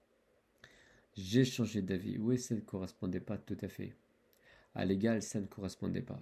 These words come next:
J'ai compris. Je ne suis pas la connaissance. Je suis le serviteur du prophète. Là, c'est lui.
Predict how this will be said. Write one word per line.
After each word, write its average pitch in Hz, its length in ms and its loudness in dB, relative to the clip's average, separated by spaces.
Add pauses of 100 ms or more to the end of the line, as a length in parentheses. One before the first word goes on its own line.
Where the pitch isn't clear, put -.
J'ai 98 140 -8
compris. 95 360 -8 (680)
Je 101 180 2
ne 120 280 4
suis 123 320 2
pas 107 380 -2 (100)
la 98 240 2
connaissance. - 1120 -4 (400)
Je 107 280 2
suis - 580 2 (380)
le 98 200 2
serviteur 95 800 -4 (140)
du 92 160 -2
prophète. - 840 -14 (2000)
Là, 98 120 4
c'est - 240 -4
lui. 85 240 -10